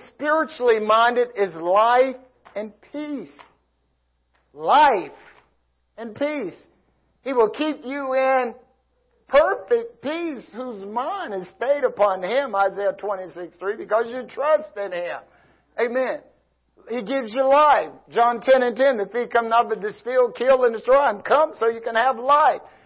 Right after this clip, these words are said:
So He wants us to live as priesthood, amen, so that we can offer up to Him the sacrifices, amen, of praise continually with the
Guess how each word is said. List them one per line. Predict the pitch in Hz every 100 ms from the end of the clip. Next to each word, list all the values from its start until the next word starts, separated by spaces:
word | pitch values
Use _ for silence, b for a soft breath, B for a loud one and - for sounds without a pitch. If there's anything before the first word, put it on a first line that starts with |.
| b
So | - 240
He | 233 294
wants | 302 311 302 285
us | 277 -
to | 254
live | 302 359 330 185 139 - _ _ _ _ _ -
as | 254 202 -
priesthood, | - 320 349 285 - 226 226 254 262 - B B -
amen, | 254 269 262 196 -
so | - 262 285
that | 269 262 247 202
we | 233 269
can | 233 233 -
offer | 214 269 202 - 233 247 269
up | 285 277 214 - - _ _ -
to |
Him | 226 208 254 240 190 170 _ _ _ _ _ -
the | 208 -
sacrifices, | 277 254 277 247 214 247 247 247 - 202 170 151 _ _ _ _ _ -
amen, | 233 226 226 180 -
of | 185 -
praise | 226 262 277 277 262 - -
continually | 214 214 - - 302 330 330 269 208 190 175 _ b b b
with | 220
the | 240